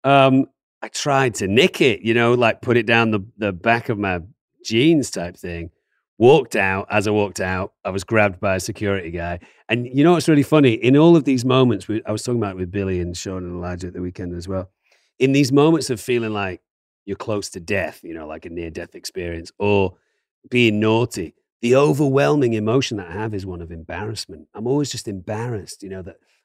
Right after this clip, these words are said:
"Oh my God, I'm gonna die like this. How embarrassing." Or, "Oh my God, I just got arrested like this. How embarrassing." And I remember he grabbed me and I kind of went, "Oh, mate, I'm sorry about that. I was just messing around." And he was like, "No, no,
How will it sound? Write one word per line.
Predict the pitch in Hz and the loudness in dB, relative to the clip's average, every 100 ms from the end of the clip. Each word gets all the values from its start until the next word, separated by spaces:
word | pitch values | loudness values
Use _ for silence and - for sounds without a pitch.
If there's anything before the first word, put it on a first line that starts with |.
| 120 | -10
"Oh | |
my | 113 | -10
God, | 95 123 | -8 -10
I'm | 104 | -8
gonna | 104 | -12
die | 95 123 123 123 | -12 -12 -8 -6
like | 104 98 | -6 -8
this. | 120 - | -10 -10
How | 104 | -10
embarrassing." | 110 110 120 131 - 92 | -8 -6 -6 -6 -8 -12
Or, | 95 | -10
"Oh | 123 | -8
my | 110 | -8
God, | 120 117 | -8 -8
I | |
just | 117 | -10
got | - 98 | -10 -8
arrested | 104 120 - 92 | -8 -8 -10 -14
like | 98 | -10
this. | 107 | -10
How | 104 | -10
embarrassing." | 98 113 110 113 _ _ - | -10 -8 -8 -12 _ _ -2
And | 120 | 2
I | |
remember | 147 156 | 2 2
he | 127 | 0
grabbed | 110 147 170 135 | 0 4 4 4
me | 104 101 - _ _ _ _ _ _ | 2 0 -2 _ _ _ _ _ _
and | 127 | 0
I | 135 | 2
kind | 175 160 | 4 4
of | |
went, | 135 120 - _ _ _ _ | 4 2 0 _ _ _ _
"Oh, | 185 175 180 170 165 | 6 8 8 6 2
mate, | 180 185 175 | 2 2 4
I'm | 156 | 2
sorry | - 196 165 | 4 6 8
about | 143 123 | 8 4
that. | 117 120 | 2 2
I | 135 | 4
was | 160 | 4
just | 185 185 | 4 2
messing | 170 160 135 139 | 6 4 4 2
around." | 131 123 | 2 2
And | |
he | 131 | 2
was | 123 | 2
like, | 120 113 | 0 0
"No, | 139 170 | 2 2
no, | 127 127 135 | 2 0 -4